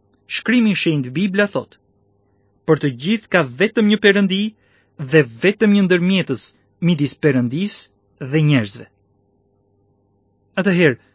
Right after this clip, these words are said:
përse sot ekzistojnë mijëra fe në botë? Kjo për shkak se shumica e pasazheve të Adamit e kanë injoruar bazën e të vërtetës që Perëndia ka vënë me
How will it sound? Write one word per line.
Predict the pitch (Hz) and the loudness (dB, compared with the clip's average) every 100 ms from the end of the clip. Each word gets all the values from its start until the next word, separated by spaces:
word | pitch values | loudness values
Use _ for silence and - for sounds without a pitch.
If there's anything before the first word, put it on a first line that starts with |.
| _ _ _ | _ _ _
përse | 190 - 135 | -4 -2 -4
sot | - 170 | -2 -4
ekzistojnë | 156 131 139 - 151 123 - _ _ _ _ | -4 -6 -6 0 2 2 -4 _ _ _ _
mijëra | 156 165 147 123 120 | 2 4 4 2 -2
fe | - 147 | -2 -2
në | 123 107 | -2 -2
botë? | 139 202 - - _ _ _ _ _ _ _ _ _ _ _ _ _ - _ | -2 -4 -8 -20 _ _ _ _ _ _ _ _ _ _ _ _ _ -20 _
Kjo | - | -2
për | 262 240 | 0 2
shkak | 247 226 | 2 0
se | 214 | -2
shumica | - 190 214 220 165 - _ _ | 0 2 2 2 -2 -2 _ _
e | 170 | -6
pasazheve | 160 151 185 185 147 143 | -4 -2 -2 -2 -2 -2
të | 135 | -2
Adamit | 127 151 180 165 - | -2 -2 -2 -6 -8
e | 196 | -4
kanë | 202 190 | -2 0
injoruar | 180 170 208 214 147 | 0 0 0 0 0
bazën | 131 165 196 185 196 | 2 2 2 0 -2
e | 180 | -2
të | 165 | -2
vërtetës | 156 175 180 196 - | 0 0 2 0 -2
që | 170 | -4
Perëndia | 170 160 151 185 175 | -2 -2 -2 0 0
ka | 165 151 | 0 0
vënë | 170 170 | 0 0
me | 156 | 2